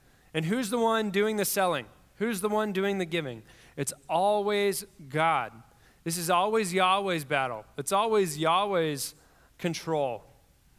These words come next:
God is the one, the one true God is gonna sell his people to a sub, to a sub-god, to a lower king, one that is not gonna, uh, be the same as him.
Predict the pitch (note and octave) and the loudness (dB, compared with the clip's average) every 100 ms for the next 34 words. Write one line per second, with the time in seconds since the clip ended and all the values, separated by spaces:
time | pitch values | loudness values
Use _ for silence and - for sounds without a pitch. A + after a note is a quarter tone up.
0 | _ - - _ _ - - - C#3+ F#3 | _ -20 -20 _ _ -20 -20 -8 0 2
1 | A#3 A3+ F3+ F3 D#3+ D3+ B2+ A#2 B2 E3+ | 4 2 0 -2 -2 -2 -2 -6 -6 -2
2 | G3+ A3 - G#3 B3+ F#3+ D3+ B2 A#2+ - | -2 -2 -4 -4 -4 0 0 -2 -8 -18
3 | - - _ _ - C3+ C#3+ A#2+ - - | -20 -20 _ _ -10 -6 -4 -4 -6 0
4 | E3 G3 G#3+ G3+ - F#3 D#3+ E3+ E3+ - | 0 0 -2 -6 -6 -6 -4 -4 -4 -10
5 | - - D#3+ C#3+ - F3+ D3 C#3+ - - | -20 -10 -6 -4 -2 -2 -4 -14 -20 -20
6 | - D#3+ E3+ D3+ C3+ - E3 C#3 C3+ A#2 | -20 -12 -4 -4 -4 -4 -4 -2 -4 -4
7 | A2 A#2 - - F3+ D3+ D#3 F#3+ G#3 G3+ | -8 -18 -20 -4 0 0 2 2 0 -4
8 | - F#3 C#3 A#2+ G#2+ _ _ _ _ _ | -4 -4 -4 -8 -16 _ _ _ _ _
9 | _ _ _ _ _ _ D3 F3 G3 F3 | _ _ _ _ _ _ -2 0 2 0
10 | D#3+ C#3 E3 F3 F#3+ F3+ E3+ D#3+ C#3 C3+ | 0 0 0 0 -2 -2 0 -2 -6 -18
11 | D#3+ - G3+ C#3+ C3+ A2+ A2 - - - | -20 -18 -6 -4 -4 -6 -12 -20 -20 -20
12 | _ - C#3+ F3 D#3 - D#3+ D3 B2+ D3+ | _ -20 -4 -4 -2 -6 -4 -6 -8 -8
13 | C3+ A2+ | -8 -10